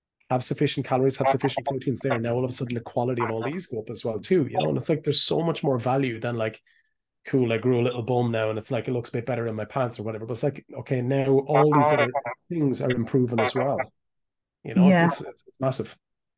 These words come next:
Speaker 2: And I think when people start on a health and fitness, weight loss journey, whatever their journey is, um, a, a lot of people will start because they want to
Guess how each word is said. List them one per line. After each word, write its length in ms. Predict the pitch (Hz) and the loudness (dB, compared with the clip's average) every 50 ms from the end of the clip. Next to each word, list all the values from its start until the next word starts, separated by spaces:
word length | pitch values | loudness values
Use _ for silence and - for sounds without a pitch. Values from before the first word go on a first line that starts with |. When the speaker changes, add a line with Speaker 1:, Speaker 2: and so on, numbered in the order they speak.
| - | 2
Speaker 2:
And 160 | - 254 262 | 4 6 6
I 80 | 254 262 | 6 6
think 260 | 262 - 302 294 294 | 8 8 8 8 10
when 160 | 339 339 302 | 10 8 8
people 300 | 311 - 285 - - 254 | 10 8 6 8 6 4
start 480 | 240 - - - 226 190 185 196 208 208 - - | 2 2 2 4 6 8 8 8 6 4 2 2
on 400 | - 180 190 180 180 196 190 190 - - _ _ _ _ _ _ _ - | 4 6 6 8 8 10 10 8 8 4 _ _ _ _ _ _ _ -4
a 60 | 190 | -2
health 320 | - 214 196 185 185 185 | 2 4 4 4 4 4
and 120 | 190 175 - | 2 2 4
fitness, 460 | 202 185 - 175 175 165 - - - | 4 2 4 4 0 0 -2 -4 0
weight 220 | - 180 180 160 - | 2 2 2 2 0
loss 140 | 165 170 | -4 -4
journey, 260 | - 185 170 175 175 170 | -2 -2 -2 0 0 0
whatever 300 | 170 170 165 165 185 170 | 0 -2 -2 -2 -4 -6
their 120 | 170 170 | -6 -6
journey 360 | 165 180 170 170 170 170 165 | -4 -4 -4 -4 -4 -4 -6
is, 160 | 156 160 160 - _ - - - _ _ _ _ - | -6 -8 -10 -12 _ -20 -20 -20 _ _ _ _ -6
um, 400 | - 190 185 170 165 160 - - _ _ _ _ _ _ _ _ - | -2 0 0 2 2 0 -2 -4 _ _ _ _ _ _ _ _ -2
a, 140 | 190 220 214 220 - | 0 0 0 0 -2
a 40 | 202 | -2
lot 300 | 226 226 226 220 226 240 | 0 2 2 2 4 4
of 60 | 285 | 2
people 340 | 285 285 254 247 - 247 220 | 0 -2 -4 -2 -4 -4 -4
will 240 | 185 196 196 202 202 | -4 -4 -4 -4 -6
start 340 | 202 - - 214 185 185 185 | -6 -6 -2 0 0 0 0
because 200 | 196 185 190 185 | -4 -8 -8 -6
they 100 | 190 180 | -6 -6
want 340 | 170 160 170 170 175 165 - | -4 -4 -4 -4 -6 -6 -4
to 220 | - 185 170 - | -2 -2 -2 -2